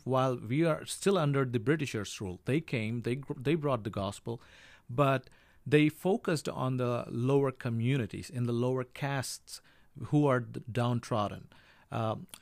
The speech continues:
as you know, our country is divided according to the caste system. They have the hierarchy, they have the priests, the, the rulers,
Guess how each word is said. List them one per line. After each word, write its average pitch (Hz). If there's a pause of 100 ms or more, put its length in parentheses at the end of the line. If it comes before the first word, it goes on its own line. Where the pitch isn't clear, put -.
as 123
you 123
know, 117
our 117
country 110
is 101
divided 110
according 104
to 110
the 104
caste 110
system. 175 (260)
They 104
have 104
the 104
hierarchy, 107
they 107
have 98
the 95 (240)
priests, 120 (160)
the, 107
the 123
rulers, 120